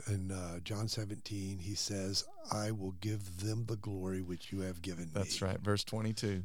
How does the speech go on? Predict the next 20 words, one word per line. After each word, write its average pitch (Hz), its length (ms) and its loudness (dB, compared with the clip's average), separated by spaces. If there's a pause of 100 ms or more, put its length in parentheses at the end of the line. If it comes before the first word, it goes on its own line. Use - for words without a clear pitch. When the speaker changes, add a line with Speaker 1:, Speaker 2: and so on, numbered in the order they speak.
Speaker 1:
Yeah. 95 160 2
Speaker 2:
Yep. 104 180 6 (880)
That's 120 220 2
right. 156 280 8
And 131 160 6
that 151 200 6
glory 147 580 8
is 147 340 6
his 147 160 4
manifest 143 560 4
presence. 135 460 8
It's, 117 160 2
it's, 104 180 4
Speaker 1:
Mm-hmm. 110 280 6
Speaker 2:
uh, - 20 2
his 113 160 4
expression. 127 580 6 (480)
But 123 160 10
it's 123 180 8
also, 127 600 8